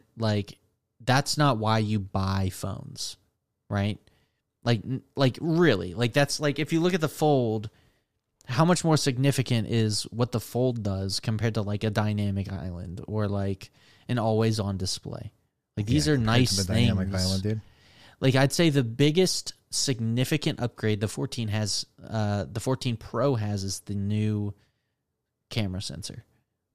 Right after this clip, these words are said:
Speaker 1: But
Speaker 2: No, I
Speaker 1: we
Speaker 2: think
Speaker 1: have
Speaker 2: so
Speaker 1: yet
Speaker 2: too.
Speaker 1: to
Speaker 2: I
Speaker 1: really
Speaker 2: agree.
Speaker 1: see in
Speaker 2: I
Speaker 1: real
Speaker 2: agree.
Speaker 1: world. Uh, we need people to actually take some photos. Like, I can't wait to see M K B H D, like, put a video out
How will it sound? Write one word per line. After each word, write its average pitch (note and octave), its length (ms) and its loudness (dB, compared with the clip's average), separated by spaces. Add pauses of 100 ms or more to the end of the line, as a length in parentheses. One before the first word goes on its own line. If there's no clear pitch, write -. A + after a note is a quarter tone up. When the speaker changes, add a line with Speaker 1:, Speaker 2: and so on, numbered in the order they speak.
(440)
Speaker 1:
But G#2 140 8
Speaker 2:
No, G2+ 80 4
I G#2+ 60 4
Speaker 1:
we C3+ 60 6
Speaker 2:
think C#3 60 8
Speaker 1:
have D3 100 6
Speaker 2:
so A#2+ 80 0
Speaker 1:
yet D3+ 120 6
Speaker 2:
too. D3+ 80 -2
Speaker 1:
to D#3 80 2
Speaker 2:
I - 20 2
Speaker 1:
really C#3 280 6
Speaker 2:
agree. G#2+ 140 0
Speaker 1:
see A2+ 480 2
in A2+ 120 -2
Speaker 2:
I A2 40 -4
Speaker 1:
real C3+ 280 2
Speaker 2:
agree. D3+ 160 0
Speaker 1:
world. A2+ 600 2 (540)
Uh, A2+ 460 0
we B2+ 180 0
need C#3+ 180 2
people C3+ 260 0
to A#2+ 120 2
actually G#2+ 640 0 (320)
take A#2 220 0
some G#2 140 -4
photos. - 520 -12 (340)
Like, A2 100 -4
I A2+ 100 2
can't B2+ 200 0
wait B2 160 0
to A#2+ 140 -2
see A2+ 340 -2
M A2+ 120 -2
K A2+ 160 0
B G#2+ 180 0
H G#2 220 -2
D, G#2+ 220 0
like, G#2 160 0
put A2 160 -4
a G#2 40 0
video G2+ 400 -2
out G2+ 380 -2